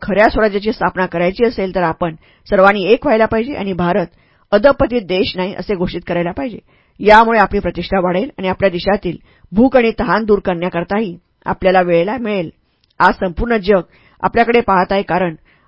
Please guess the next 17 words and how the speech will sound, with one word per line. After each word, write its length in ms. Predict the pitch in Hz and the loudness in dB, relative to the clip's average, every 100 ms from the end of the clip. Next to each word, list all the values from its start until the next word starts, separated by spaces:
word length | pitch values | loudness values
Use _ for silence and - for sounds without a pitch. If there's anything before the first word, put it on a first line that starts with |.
| _ | _
आशियाला 440 | 160 180 - 226 247 | 2 2 2 0 2
जर 120 | 226 | 2
वर 140 | 202 | 2
याय-, 200 | 196 185 | 4 2
जायचे 360 | 170 180 170 180 | 2 0 -2 -4
असेल 340 | 170 202 170 - _ _ - | -4 -4 -4 -8 _ _ -4
आणि 180 | 185 | -2
आफ्रिकेतील 640 | 170 175 202 220 220 208 156 - _ _ _ | -2 -4 -2 2 2 2 -6 -10 _ _ _
हबशींची 720 | - 175 - 269 269 247 165 226 _ _ | -6 -6 -4 -2 -2 -4 -10 -14 _ _
प्रगती 340 | 202 196 233 320 | 0 2 2 4
व्हायची 280 | 240 220 | 2 2
असेल 300 | 190 185 180 | -2 -4 -6
तर 160 | 180 202 | -8 -8
भारताला 500 | 214 170 175 180 190 | -4 -2 -2 -2 -2
उंच 280 | 185 214 254 | -2 -2 -4
उठायला 320 | 185 165 175 | -2 -2 -4
पाहिजे. 260 | 226 254 | -6 -10